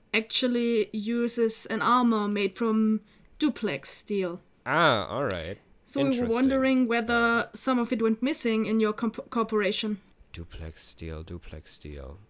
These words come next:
Speaker 2: Mm. I mean, we use it for the monorail network,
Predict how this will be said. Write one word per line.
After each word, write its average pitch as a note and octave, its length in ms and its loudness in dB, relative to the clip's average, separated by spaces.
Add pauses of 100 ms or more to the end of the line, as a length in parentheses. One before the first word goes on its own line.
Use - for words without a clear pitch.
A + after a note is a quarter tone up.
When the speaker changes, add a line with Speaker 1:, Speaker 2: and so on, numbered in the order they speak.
(140)
Speaker 2:
Mm. D2+ 560 -10 (1300)
I G2 60 -4
mean, G#2 480 -2 (100)
we G2+ 180 -4
use B2+ 220 0
it A#2 80 -2
for G2+ 180 -6
the F2+ 80 -6
monorail F#2+ 500 -2
network, E2 560 -10